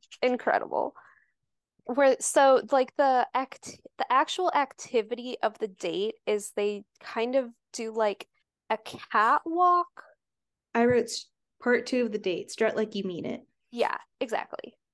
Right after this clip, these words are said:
Speaker 1: Free your mind. They're supposed to
Speaker 2: <laughs>
Speaker 1: embody bad bitch energy with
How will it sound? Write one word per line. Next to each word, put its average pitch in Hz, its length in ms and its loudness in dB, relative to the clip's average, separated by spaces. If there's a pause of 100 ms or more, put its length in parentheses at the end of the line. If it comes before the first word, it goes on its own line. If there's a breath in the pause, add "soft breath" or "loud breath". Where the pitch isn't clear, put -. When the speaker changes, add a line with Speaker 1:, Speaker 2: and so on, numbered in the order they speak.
(140)
Speaker 1:
Free 254 140 -4
your 226 120 -4
mind. - 400 -6 (500)
They're 247 100 2
supposed - 560 -2
to 262 140 -4
Speaker 2:
<laughs> - 60 -2
Speaker 1:
embody 202 800 0 (480 soft breath)
bad 196 280 4
bitch 185 260 -2
energy 190 640 -4
with 202 240 -6